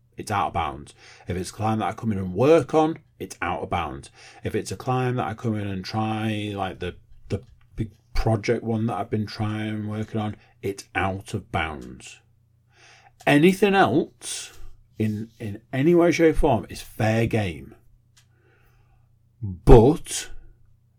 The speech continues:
if it's something that I do regularly or something that I've done before, I'm not allowed to touch it." And there was a couple of points in time where I nearly tripped myself up.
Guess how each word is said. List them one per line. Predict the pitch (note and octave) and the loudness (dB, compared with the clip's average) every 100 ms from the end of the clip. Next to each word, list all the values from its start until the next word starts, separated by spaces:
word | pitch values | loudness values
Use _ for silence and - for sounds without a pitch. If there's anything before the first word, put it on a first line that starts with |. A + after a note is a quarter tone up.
| _ | _
if | G2+ E2+ | -14 -12
it's | - | -10
something | - E2+ F2 | -8 -8 -8
that | G2 | -8
I | F#2 F#2+ | -6 -4
do | G#2+ | -4
regularly | G2+ G2 F#2 E2 F2 | -4 -6 -8 -10 -8
or | E2 | -10
something | - D#2+ D2+ E2+ E2 | -10 -12 -12 -14 -12
that | D#2 | -14
I've | F2 E2+ D#2+ - | -12 -12 -14 -10
done | F#2 G2 | -8 -6
before, | A2 - F#2 F2 F2 - - - | -2 0 0 -2 -6 -10 -20 -14
I'm | E2+ D#2+ D#2+ | -8 -8 -6
not | D2+ - | -8 -6
allowed | C#2+ D2 | -8 -8
to | - | -14
touch | - - - - | -16 -16 -16 -18
it." | - _ _ - - - | -20 _ _ -20 -20 -4
And | - E3 | 2 6
there | F#3 | 8
was | F3+ | 8
a | E3 | 10
couple | F#3 F3+ | 8 10
of | E3 C#3+ | 8 8
points | D3 D3 A#2+ | 2 2 0
in | A2 | -2
time | C3 G3+ F#3+ | 0 0 0
where | A#2 G2+ | 0 -2
I | |
nearly | G#2 A#2+ G#2+ | -2 -2 -4
tripped | - C#3 C3+ | -2 -2 -2
myself | F#2 - E2 - | -4 -4 -4 0
up. | F3+ - - | 0 0 -8